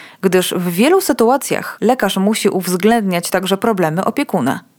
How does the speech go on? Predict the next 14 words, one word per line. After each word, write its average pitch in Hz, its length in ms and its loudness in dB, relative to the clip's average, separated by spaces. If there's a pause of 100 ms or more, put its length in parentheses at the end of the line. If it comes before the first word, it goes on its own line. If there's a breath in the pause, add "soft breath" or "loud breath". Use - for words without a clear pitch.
(140)
Dlatego 208 360 2
od 202 140 -2
pierwszej 302 500 0
wizyty 208 460 0 (220)
należy 226 380 2
poświęcić 214 680 -2
czas - 400 -2 (340 loud breath)
nie 180 160 4
tylko 349 360 2
pacjentowi, 160 960 -2
lecz 185 220 0
także 254 440 0
jego 185 280 2
opiekunowi, 233 760 0